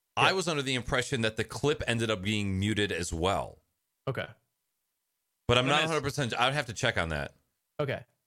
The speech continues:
Speaker 2: Um, so what's interesting is that if someone clips something, you can actually remove the background sound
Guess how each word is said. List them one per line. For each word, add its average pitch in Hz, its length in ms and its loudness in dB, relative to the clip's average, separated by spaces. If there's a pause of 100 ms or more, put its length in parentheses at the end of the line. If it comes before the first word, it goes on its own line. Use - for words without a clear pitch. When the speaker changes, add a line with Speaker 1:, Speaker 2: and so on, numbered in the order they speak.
Speaker 2:
Um, 131 440 -2
so 190 200 -2
what's 160 440 -6
interesting 196 640 -4
is 143 180 -6
that 135 300 -4
if 139 220 -4
someone 156 340 -4
clips 120 400 -8
something, 170 400 -6
you 127 100 -4
can 127 140 -6
actually 123 340 -6
remove 110 400 -4
the 113 80 -8
background 110 580 -4
sound 147 380 -6